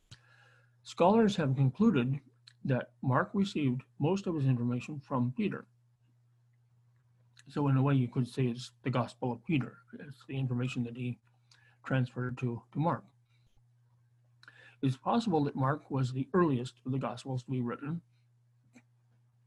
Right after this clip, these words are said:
That is the, the thinking of, of modern New Testament scholars. That was not the thinking of the,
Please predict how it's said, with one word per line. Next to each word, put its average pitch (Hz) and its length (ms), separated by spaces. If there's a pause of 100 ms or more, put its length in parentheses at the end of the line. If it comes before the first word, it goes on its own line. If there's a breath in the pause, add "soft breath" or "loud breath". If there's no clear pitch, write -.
(220)
That 160 200
is 143 160
the, 131 240 (120)
the 131 80
thinking 135 420
of, 123 160 (140)
of 117 80
modern 127 480 (280)
New - 80
Testament 131 400
scholars. 113 520 (1200)
That 143 160
was 127 160
not 143 260
the 123 80
thinking 127 380
of 120 120
the, 117 160